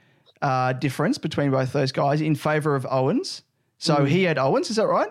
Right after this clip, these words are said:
Speaker 1: And you had
Speaker 2: Yep.
Speaker 1: Cully?
Speaker 2: Yep. So it was actually quite interesting. So we were also,
Speaker 1: Mm.
Speaker 2: um, together on the, on the Friday night, and we
Speaker 1: <laughs>
Speaker 2: both had, both had Lachie Neale, so that was sort of nil all.
Speaker 1: Yep.
Speaker 2: Um, but we, I had Oliver and he had Petrarca, and,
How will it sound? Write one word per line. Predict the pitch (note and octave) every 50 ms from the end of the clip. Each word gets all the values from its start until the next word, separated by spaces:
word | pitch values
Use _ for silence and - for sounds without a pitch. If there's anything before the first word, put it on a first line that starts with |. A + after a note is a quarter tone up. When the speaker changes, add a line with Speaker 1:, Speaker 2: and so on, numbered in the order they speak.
| - _
Speaker 1:
And | - D#3+ D#3
you | D3+ D#3 D#3
had | D3+ D3+ D3+
Speaker 2:
Yep. | D3+ C#3+
Speaker 1:
Cully? | D3 - G4 - - _ _ _ _ _ _ _ _ _ _ _ _ _ _ _ _ _ _ _ _
Speaker 2:
Yep. | - C#3+ D3 C3 - - - - _ _ E3
So | - - - G3 F3+ F3 E3+ E3+ E3 D3+ C#3 C3 - _ _
it | -
was | G3 F3+ E3
actually | F#3+ F3+ - - G3+ G3
quite | F#3+ - F3+ E3 D3
interesting. | C#3+ C#3+ - - D#3 D3 C#3 C#3
So | C#3 E3 D#3+
we | D3+ E3 F3
were | E3+ D#3+ D#3+
also, | D#3 D#3 D#3+ D3 C#3+ D3 C3+ C3 C#3
Speaker 1:
Mm. | C#3 - _ _ _ _
Speaker 2:
um, | - D3+ D3 C#3+ C#3 C#3 C#3 C#3
together | - - D3+ D#3+ D3+ D3+ D3+ D3
on | C#3+ C#3 C3+
the, | C#3 C3+ C3 C3 - -
on | C#3 C3+
the | C#3
Friday | C#3 - D3 C#3 C#3 C3+ C3
night, | C#3 C#3+ D3 D3+ C3 - - -
and | D3 C#3 C3+ C#3 C3+ B2+ - -
we | D3+ C#3+ D3 D3
Speaker 1:
<laughs> |
Speaker 2:
both | C3+ F3+ D#3 D3 C#3+ C#3 -
had, | - D3 C#3+ C#3 C3 - - - - - - _ _ -
both | G3+ G#3+
had | A3 G#3+ F#3
Lachie | F#3+ F3+ - - E3
Neale, | E3 D#3 D3+ E3+ F#3
so | E3 - F3
that | D3+ D#3+ D3+ D3
was | D#3 C#3
sort | C#3+ D#3+ D3
of | C#3+ C3+ C3 B2+ - - _ _ _ _ -
nil | D3 D3+ C#3+ C3+
all. | C3 C3+ D3+ F#3+ G3 - - - - - - - -
Speaker 1:
Yep. | E3 E3 E3
Speaker 2:
Um, | D3+ D3+ C#3 C3+ C#3 C#3 C3 B2+ -
but | - F3 D3+ -
we, | D#3+ D#3 D#3 D3+ D3 C#3 - -
I | D#3 E3 F3
had | D#3 F3+ E3
Oliver | C3 D#3 D#3 D#3 D3 C#3 C#3+
and | C#3+ C#3
he | D3
had | C#3+ C#3 C3+
Petrarca, | - C#3 - - D3 C3+ C3 C#3 - D3
and, | C#3 C3 B2+ B2+ -